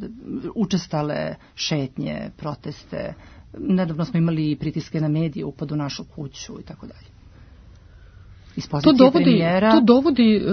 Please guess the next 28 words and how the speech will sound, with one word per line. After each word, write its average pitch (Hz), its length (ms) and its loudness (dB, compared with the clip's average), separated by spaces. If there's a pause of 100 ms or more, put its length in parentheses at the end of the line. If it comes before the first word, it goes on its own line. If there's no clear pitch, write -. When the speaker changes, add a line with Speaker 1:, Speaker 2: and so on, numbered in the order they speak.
(140)
Speaker 2:
društvo 208 600 0
stvarno 285 360 2
u 277 40 6
jednu 233 340 8
apsurdnu 180 460 2
situaciju 151 840 -2
i 170 60 4
postavlja 254 580 2
jedne 247 340 6
standarde 226 760 4
u 208 160 2
kojima 240 500 4 (180)
vi 233 640 4 (340)
stvarno 240 340 2
ne 277 160 6
znate 277 260 2
kako 247 320 4
će - 180 0
ovo 208 160 4
društvo 190 360 0
izgledati 170 480 2
sutra. - 480 -4
E, - 360 -14 (340)
a 170 140 -2 (100)
to 226 160 4
je 269 160 6
da 214 340 8 (460)
ukoliko 214 920 6